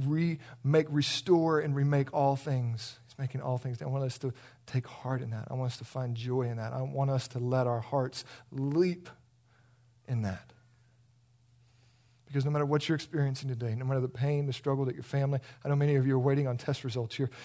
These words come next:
you're wondering whether this is gonna, okay, you're want-, you're worried about this, your own body. Like, I know that that tension is real, and, and, and that's what Paul says, "Listen, listen,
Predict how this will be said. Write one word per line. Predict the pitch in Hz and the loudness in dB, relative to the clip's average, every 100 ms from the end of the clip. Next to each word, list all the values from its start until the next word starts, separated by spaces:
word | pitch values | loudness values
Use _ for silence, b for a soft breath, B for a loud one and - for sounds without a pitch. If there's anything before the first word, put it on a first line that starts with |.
| B - | B -2
you're | 143 | -2
wondering | 143 135 156 151 139 | 0 2 4 4 2
whether | 139 131 | 2 0
this | 131 139 | 0 -2
is | 139 | -2
gonna, | 143 127 | 0 0
okay, | 120 131 | 0 2
you're | 131 143 | 2 2
want-, | 147 156 | 2 2
you're | 147 | -2
worried | 135 151 151 | 4 6 6
about | 143 135 | 4 4
this, | 143 131 | 4 2
your | 151 156 | 0 2
own | 160 147 | 2 2
body. | 143 B 147 - | 0 B -10 4
Like, | 151 147 | 4 4
I | 165 | -2
know | 156 156 160 | 4 6 6
that | 147 147 | 4 2
that | 160 151 | 2 2
tension | - 160 156 | 2 0 2
is | 147 127 | 0 2
real, | 139 160 143 | 2 4 4
and, | 147 | 2
and, | 156 147 143 B B - | 0 -2 -2 B B -2
and | 139 143 - | 0 0 -2
that's | 131 - | -2 -2
what | 131 | -2
Paul | 143 131 | 2 2
says, | 131 117 | 0 -2
"Listen, | 131 - 113 110 - - - - - b b b b - | -2 -2 -6 -8 -14 -20 -20 -20 -20 b b b b -12
listen, | 127 - | -10 -8